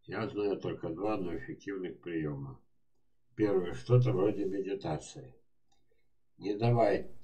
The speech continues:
не давая развиться боли в голове, сосредоточьтесь и мысленно, не спеша, ищите то все место, где она затаилась.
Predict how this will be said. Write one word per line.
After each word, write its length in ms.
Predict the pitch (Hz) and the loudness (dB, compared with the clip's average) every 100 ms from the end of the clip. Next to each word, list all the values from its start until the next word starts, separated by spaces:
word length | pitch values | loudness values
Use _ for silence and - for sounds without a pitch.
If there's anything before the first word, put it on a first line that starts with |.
| - - | -16 -20
не 420 | 87 90 104 107 | -16 -4 0 2
давая 840 | 95 101 101 95 98 85 85 82 | 2 0 2 2 2 2 0 -4
развиться 600 | 87 82 87 95 - - | -4 -6 0 0 0 -6
боли 580 | - 76 139 139 123 - - - _ _ | -10 2 4 4 2 -4 -10 -16 _ _
в 60 | 76 | -6
голове, 520 | 87 92 87 78 - - _ - | -2 -2 -2 -6 -8 -16 _ -14
сосредоточьтесь 1000 | 90 - 92 87 82 120 127 123 - - | -12 -4 -2 -2 -2 2 4 4 2 0
и 100 | - | -8
мысленно, 520 | 90 117 123 120 92 | -2 0 2 0 -2
не 160 | 87 82 | -4 -6
спеша, 680 | - - - 110 120 127 127 - - - _ _ _ _ _ _ | -10 -14 -10 2 6 6 4 -4 -12 -20 _ _ _ _ _ _
ищите 560 | - - - 127 117 98 | -12 -8 4 6 6 2
то 160 | 110 | 2
все 200 | 95 120 | 2 2
место, 360 | 107 127 127 90 | 6 8 8 2
где 180 | 98 113 | 2 2
она 220 | 107 101 | 2 0
затаилась. 720 | 98 - 107 87 73 64 - | -4 -4 -2 0 -2 -6 -12